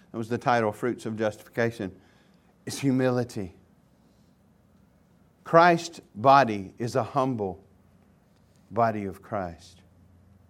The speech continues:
We're not perfectly humble yet, and some of us have some room to grow th-,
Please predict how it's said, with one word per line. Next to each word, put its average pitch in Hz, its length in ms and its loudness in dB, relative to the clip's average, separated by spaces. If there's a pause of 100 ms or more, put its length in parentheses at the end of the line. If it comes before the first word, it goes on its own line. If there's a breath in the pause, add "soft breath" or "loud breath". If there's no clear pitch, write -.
(960)
We're 120 80 -6
not 135 140 -6
perfectly 156 420 -2
humble 95 340 -6
yet, 92 220 -6
and 95 100 -16
some 117 160 -8
of 120 140 -4
us 117 160 -8
have 117 180 -6
some 117 160 -10
room 113 220 -4
to 104 60 -8
grow 123 240 -2
th-, 90 280 -12